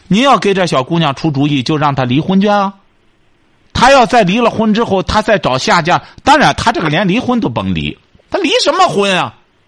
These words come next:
你这个离婚也没人给你离啊，她一看你没结婚，离什么婚呢？她压根儿不存在离婚的问题啊。现在就是你肚里的小娃娃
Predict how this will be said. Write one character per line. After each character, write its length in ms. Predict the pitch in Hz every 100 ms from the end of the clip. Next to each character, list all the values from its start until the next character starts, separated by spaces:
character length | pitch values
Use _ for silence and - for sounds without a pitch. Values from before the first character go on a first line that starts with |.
| _ _ _ _ -
你 180 | 247
这 100 | 302
个 100 | 320
离 220 | 233 208 320
婚 440 | - 320 320 240 - _ _
也 100 | 190
没 140 | 208 359
人 140 | 330
给 100 | 294
你 120 | 269
离 300 | 170 156 240
啊， 140 | 294 185
她 100 | 233
一 140 | 254
看 300 | 294 - 247
你 100 | 180
没 180 | 220 294
结 220 | - 196
婚， 300 | 269 254 254
离 140 | 185 247
什 100 | 214
么 120 | 277
婚 280 | 160 139 135
呢？ 220 | 110 80 _ _ _ _ _
她 120 | - 320
压 140 | 294
根 100 | 302
儿 40 |
不 160 | 311 320
存 260 | - 190 269
在 160 | 269
离 140 | 143 151
婚 200 | 147 143
的 60 |
问 180 | 123 113
题 180 | 95 92
啊。 180 | 82 - _ - -
现 260 | 302 311
在 100 | 269
就 100 | 214
是 140 | 180 165
你 140 | 139
肚 280 | - 294 262
里 120 | 143
的 120 | 160
小 200 | 175 101
娃 340 | 82 92 151 302
娃 260 | 320 120